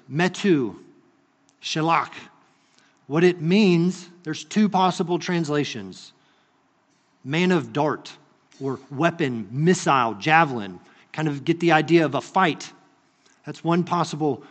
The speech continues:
translation. Do you know what the other one is? When death comes, this will be sent. If you know anything about Methuselah's life, what happened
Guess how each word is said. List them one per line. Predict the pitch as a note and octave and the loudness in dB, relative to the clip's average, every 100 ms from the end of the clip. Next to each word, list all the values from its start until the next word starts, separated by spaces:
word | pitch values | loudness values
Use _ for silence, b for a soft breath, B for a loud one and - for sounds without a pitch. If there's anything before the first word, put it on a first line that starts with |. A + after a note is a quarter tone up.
| B _ | B _
translation. | D#3 C#3+ C#3+ C3+ - A2+ F#2 b b b b b - | -4 -4 -2 -4 -4 -8 -10 b b b b b -12
Do | |
you | C3+ | -6
know | |
what | E3 E3 | -6 -2
the | C3 | -2
other | E3 | -2
one | E3+ | -2
is? | F#3 F#3+ - - _ _ _ _ _ _ _ _ _ _ _ _ _ _ B B B B _ | -4 -6 -10 -20 _ _ _ _ _ _ _ _ _ _ _ _ _ _ B B B B _
When | B2+ B2+ A#2 | -8 -6 -2
death | D3 E3 - - - _ | 0 -2 -4 -20 -20 _
comes, | - C3 A#2 A2 - B2+ | -6 -4 -4 -6 -12 -8
this | C3+ - | -8 -6
will | C3 | -8
be | A#2 | -8
sent. | - B2+ A2+ - - _ _ _ _ _ b b b b b b _ _ _ _ _ _ A2 | -8 -10 -10 -14 -20 _ _ _ _ _ b b b b b b _ _ _ _ _ _ -20
If | - | -12
you | A#2+ | -6
know | C3 | -4
anything | C#3+ C3+ C3 | -4 -4 -2
about | C3 B2 | -2 -4
Methuselah's | A#2+ C3 A#2+ B2 A2+ A#2+ | -6 -8 -6 -6 -8 -6
life, | A#2+ B2 - | -4 -4 -6
what | C3+ | -10
happened | G#2+ C3 B2 G#2 F#2 | -6 -8 -8 -12 -12